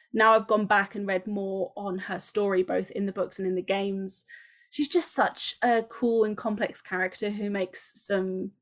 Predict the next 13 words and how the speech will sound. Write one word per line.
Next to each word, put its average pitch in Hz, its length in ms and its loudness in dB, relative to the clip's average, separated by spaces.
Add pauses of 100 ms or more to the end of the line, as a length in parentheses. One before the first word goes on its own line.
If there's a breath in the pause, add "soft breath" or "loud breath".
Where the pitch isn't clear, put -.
(320)
like, 208 200 4
much 240 180 0
like 302 100 -4
Ellie, 320 220 2
makes - 220 -4
some 285 120 -2
questionable 294 420 -4
decisions, 247 600 0
but 202 300 2 (280)
I 247 80 4
love 277 240 2
her 311 160 2
anyway. 208 580 -2